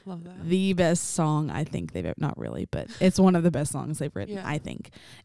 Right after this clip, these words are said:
Speaker 2: Anyways, it's like I posted about it. I was like, "Dude, check this out." Like, not just to my friends, but to my story on my
Speaker 1: Yeah.
Speaker 2: Instagram, because as we
Speaker 1: That's
Speaker 2: all know, all of us,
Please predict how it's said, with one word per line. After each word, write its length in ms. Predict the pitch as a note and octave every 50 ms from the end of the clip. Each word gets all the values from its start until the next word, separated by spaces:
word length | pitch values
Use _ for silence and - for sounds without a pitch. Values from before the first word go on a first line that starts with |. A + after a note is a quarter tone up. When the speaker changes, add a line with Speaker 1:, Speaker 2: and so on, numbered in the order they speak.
| _
Speaker 2:
Anyways, 480 | A#3 B3 A3+ G3 F3 D#3 D3 E3 - - _ _ _ _
it's 100 | - -
like 120 | C4+ C4 B3
I 60 | B3+
posted 260 | - C4+ C#4 C4 -
about 180 | G#3 F#3 F3 D#3
it. 40 |
I 20 | D#3
was 80 | D#3+
like, 160 | D#3 D#3+ D#3+ D#3
"Dude, 240 | E3+ E3 C#3+ -
check 180 | - - G#3 G3+
this 160 | - F3 - -
out." 220 | - D#3+ C#3+ -
Like, 140 | - D#3 D#3+ - _ _ _ _ _ -
not 260 | G#3+ A3+ B3+ C4 A#3
just 180 | A3 A3+ A3 -
to 80 | -
my 120 | A3 G3+ F#3+
friends, 320 | - - - G#3+ G3+ F#3 F3+
but 120 | - G3+
to 120 | - - G#3+
my 120 | G3 D#3+
story 560 | D3 - - - A3 A#3+ B3+ A#3 F#3+ F3 E3
on 80 | - E3+
my 80 | E3 A3
Speaker 1:
Yeah. 80 | A3 G3
Speaker 2:
Instagram, 340 | G3 F#3 G3 F3+ F3 E3+
because 340 | E3+ F3+ - G3 F#3 F3 - - - - - - _ _ _ _ _ _ _ _ _ _ _ _ _ _
as 260 | - A3+ C#4 D#4 C#4+ B3+
we 120 | A3 B3+ A#3+
Speaker 1:
That's 80 | -
Speaker 2:
all 260 | G3+ A3 A3+ B3 C4+ B3+
know, 580 | A3+ G3 F3+ E3+ E3 F3 F#3+ B3 D#4+ F#4 F4+ - - _ _ _ _ _ _ _ _ _ _ _ _ _ _ _ _ _ _
all 220 | - F#3 G#3 A3+ G#3+
of 160 | F#3 - -
us, 480 | C#3+ B2+ E3+ G#3 - - - - -